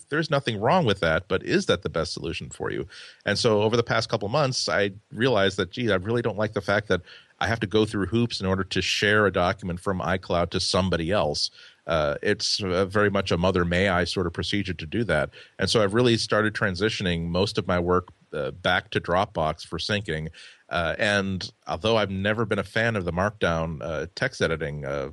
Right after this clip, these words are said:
scheme, uh, I've really tried to sort of train my brain to use it, because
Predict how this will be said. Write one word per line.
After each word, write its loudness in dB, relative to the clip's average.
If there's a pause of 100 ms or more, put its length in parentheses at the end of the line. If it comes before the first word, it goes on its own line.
scheme, -4 (400)
uh, 0
I've 0
really 4
tried 0
to -2
sort -2
of -10
train 0
my 0
brain 0
to -8
use 0
it, 0
because -2